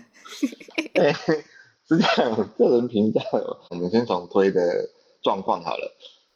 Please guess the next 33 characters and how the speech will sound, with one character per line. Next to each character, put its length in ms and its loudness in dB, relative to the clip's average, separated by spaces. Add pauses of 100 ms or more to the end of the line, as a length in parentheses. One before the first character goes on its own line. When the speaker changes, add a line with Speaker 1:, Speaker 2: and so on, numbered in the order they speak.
Speaker 2:
就 120 4
是 40 2
说， 320 4
呃， 300 2
这 160 0
个 100 4
手 180 -2
册 180 2
其 180 -2
实 340 -6 (120)
在 420 0 (600)
大 100 0
概 180 0
去 360 0
年 280 -6 (220)
的， 400 -8 (340)
也 140 0
是 160 4
接 180 2
近 540 0
年 240 -4
底， 260 -4
二 60 2
零 180 0
二 80 0
一 460 -2
年 260 -6
的 280 -6 (480)
年 240 2
底 160 4
的 100 0
时 160 -4
候， 260 -2